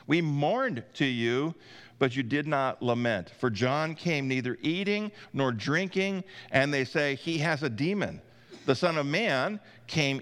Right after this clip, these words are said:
eating and drinking, and they say, 'Look, a glutton and a winebibber, a friend of tax collectors and sinners.' But wisdom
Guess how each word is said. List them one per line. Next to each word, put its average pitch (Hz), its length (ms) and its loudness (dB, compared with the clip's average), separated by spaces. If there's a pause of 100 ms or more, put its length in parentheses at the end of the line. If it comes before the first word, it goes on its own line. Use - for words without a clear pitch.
eating 139 380 2
and 127 120 0
drinking, 151 460 0
and 139 80 0
they 139 80 0
say, 139 200 0
'Look, 170 380 0
a 123 80 2
glutton 151 600 0
and 160 160 0
a 147 40 0
winebibber, 135 720 0
a 123 60 0
friend 190 400 0
of 156 160 -2
tax 175 380 0
collectors 151 420 0
and 131 160 0
sinners.' 127 540 -2 (420)
But 143 320 4 (360)
wisdom 175 680 0